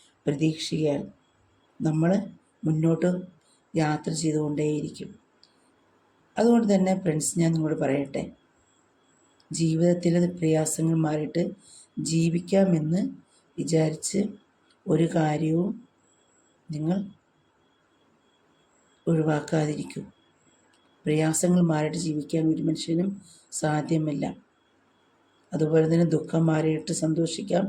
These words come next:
എന്നും ചിന്തിക്കാതിരിക്കൂ. കാരണം ഈ ദുഃഖവും സന്തോഷവും രണ്ടും ഒരു നാണയത്തിൻ്റെ ഇരുപുറങ്ങൾ തന്നെയാണ്.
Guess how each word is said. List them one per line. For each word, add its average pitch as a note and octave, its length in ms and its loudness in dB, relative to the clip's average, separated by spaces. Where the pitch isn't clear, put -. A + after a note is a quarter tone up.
എന്നും E3+ 300 2
ചിന്തിക്കാതിരിക്കൂ. C#3+ 760 -4
കാരണം D#3+ 400 0
ഈ D#3+ 60 0
ദുഃഖവും E3+ 440 0
സന്തോഷവും D#3 580 -4
രണ്ടും D3+ 460 0
ഒരു D#3+ 160 0
നാണയത്തിൻ്റെ D#3+ 760 0
ഇരുപുറങ്ങൾ D#3 460 -2
തന്നെയാണ്. D3+ 380 -4